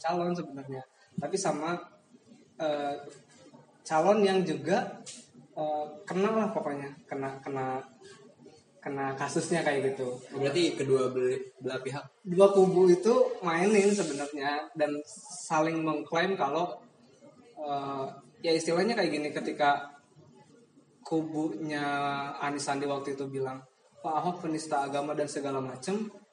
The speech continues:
Speaker 1: kubunya Ahok juga bilang kalau Anis Sandi itu mainin isu agama gitu.
Speaker 2: Iya, iya.
Speaker 1: Isu ras. Jadi maininnya tuh kayak gitu. Dan emang, eh, kalau dari kajiannya Merlin Halim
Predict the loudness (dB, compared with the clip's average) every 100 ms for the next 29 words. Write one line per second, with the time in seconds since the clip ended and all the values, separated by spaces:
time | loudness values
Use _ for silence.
0 | _ _ -6 -2 0 0 -2 0 0 2
1 | 2 2 2 2 0 -12 -20 -20 -16 -6
2 | -2 2 2 2 0 2 0 -2 -12 -20
3 | -20 -20 -8 -4 -2 -2 -4 -2 0 2
4 | 0 0 -2 -2 -6 -18 -16 -6 -2 2
5 | 2 2 0 -4 0 4 6 6 4 2
6 | -2 -8 -12 -18 -6 -2 0 2 2 4
7 | 4 4 2 -4 -4 0 2 4 4 2
8 | 0 0 0 0 0 2 0 0 -2 -2
9 | -2 -6 -16 -20 -20 -20 -20 -20 -20 -20
10 | -6 -2 0 0 -2 -6 -14 -20 -20 -20
11 | -2 4 4 4 2 2 2 0 0 2
12 | 2 0 0 -2 -2 -4 -10 -6 -2 0
13 | 0 -2 -2 0